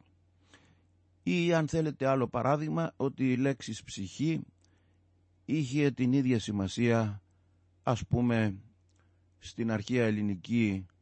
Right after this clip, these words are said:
γραμματεία, αν όχι βέβαια στα χρόνια του Ομήρου,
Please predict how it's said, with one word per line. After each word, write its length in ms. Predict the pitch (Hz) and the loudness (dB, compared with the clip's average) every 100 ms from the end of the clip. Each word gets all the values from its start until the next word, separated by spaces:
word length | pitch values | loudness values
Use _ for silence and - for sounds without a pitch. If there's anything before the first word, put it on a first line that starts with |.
| - | -10
γραμματεία, 1040 | 110 113 104 98 92 110 131 151 147 123 - _ _ _ _ _ - | -4 -2 0 -2 -2 0 2 2 -2 -6 -16 _ _ _ _ _ -4
αν 200 | 120 127 | 0 2
όχι 240 | 123 110 | 0 0
βέβαια 640 | 104 117 107 107 95 90 - _ _ _ _ | 2 4 4 2 2 -2 -10 _ _ _ _
στα 220 | - 107 | -4 -2
χρόνια 340 | 107 120 113 90 | 2 4 4 2
του 140 | 101 | 2
Ομήρου, 500 | 95 101 110 113 | 2 4 4 2